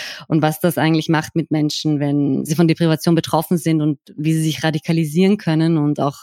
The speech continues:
äh, die deutsche Außenministerin Annalena Baerbock hat von Volksaufständen gesprochen, also wenn, sobald Russland das Gas abdrehen sollte. Bevor wir über diese politischen Implikationen sprechen, äh, und wie sich eben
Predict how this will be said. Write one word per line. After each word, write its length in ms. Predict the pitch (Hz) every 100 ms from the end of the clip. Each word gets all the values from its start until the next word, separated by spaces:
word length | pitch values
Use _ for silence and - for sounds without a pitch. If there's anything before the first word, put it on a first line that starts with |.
| -
äh, 220 | - 143
die 100 | 143
deutsche 320 | 143 139 - -
Außenministerin 840 | 143 - 156 151 - 147 147 143
Annalena 360 | 147 143 143 143
Baerbock 420 | 139 135 147 -
hat 140 | 147
von 240 | - 151 147 - - - - - _
Volksaufständen 960 | - 175 185 - 151 - 151 151 - 147
gesprochen, 720 | 151 - - 147 - 156 151
also 200 | 143 147
wenn, 300 | 143 139 139
sobald 380 | - 143 147 139
Russland 340 | 143 - 151
das 140 | 135
Gas 280 | - 147 147
abdrehen 440 | - 143 - 139 135
sollte. 460 | - 147 - 151 170 _ _ _ _ _
Bevor 360 | - 196 214 208
wir 60 | 233
über 120 | 214
diese 260 | 196 226
politischen 520 | 233 202 202 202 220 202
Implikationen 580 | 202 190 196 - 208
sprechen, 420 | 214 185 196 220 - _
äh, 160 | 170 180
und 240 | 180 -
wie 140 | 208
sich 260 | 208 202 -
eben 760 | 160 180 180 175 175 151 -